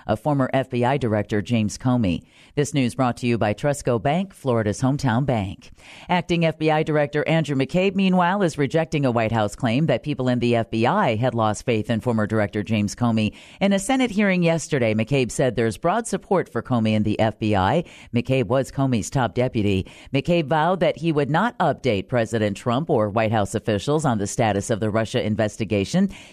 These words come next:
He also promised to inform lawmakers about any interference in that probe. Governor Rick Scott is back from Washington after two days of meetings with officials in the Trump administration, and he had a front row seat for all the drama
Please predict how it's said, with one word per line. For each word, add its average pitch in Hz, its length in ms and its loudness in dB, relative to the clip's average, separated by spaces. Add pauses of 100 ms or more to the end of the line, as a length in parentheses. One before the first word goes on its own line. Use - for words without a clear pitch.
He 160 100 2
also 202 240 0
promised 196 420 -2
to 170 80 0
inform 156 380 0
lawmakers 139 600 2
about 117 300 0
any 160 280 0
interference 139 840 0
in 117 200 0
that 101 200 0
probe. 90 480 -2 (440)
Governor 240 280 2
Rick 208 160 -2
Scott 269 280 -2
is 196 140 2
back 151 240 0
from 147 160 -2
Washington 127 500 0
after 117 200 0
two 160 200 -2
days 123 280 0
of 104 100 -4
meetings 156 380 0
with 123 140 0
officials 113 520 -2
in 120 100 2
the 107 80 2
Trump 131 280 -2
administration, 117 720 -2
and 117 160 0
he 208 200 0
had 202 140 2
a 127 100 2
front 202 320 -2
row 170 180 0
seat 202 280 -4
for - 200 -2
all 190 140 4
the 147 120 0
drama 139 520 0